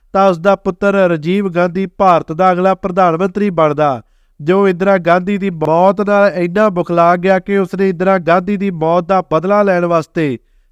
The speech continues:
ਸਾਰੇ ਸਰਕਾਰੀ ਅਦਾਰਿਆਂ ਨੂੰ ਆਪਣੀ ਨਿੱਜੀ ਰੰਜਿਸ਼ ਕੱਢਣ ਵਾਸਤੇ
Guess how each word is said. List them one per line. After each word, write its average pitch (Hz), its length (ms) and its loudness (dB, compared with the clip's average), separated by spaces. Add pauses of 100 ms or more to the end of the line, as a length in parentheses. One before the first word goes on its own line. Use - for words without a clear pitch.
ਸਾਰੇ 214 400 2
ਸਰਕਾਰੀ 185 640 0
ਅਦਾਰਿਆਂ 180 440 0
ਨੂੰ 190 160 0
ਆਪਣੀ 185 300 -2
ਨਿੱਜੀ 185 420 -2
ਰੰਜਿਸ਼ 175 420 -2
ਕੱਢਣ 185 260 -4
ਵਾਸਤੇ 160 540 -2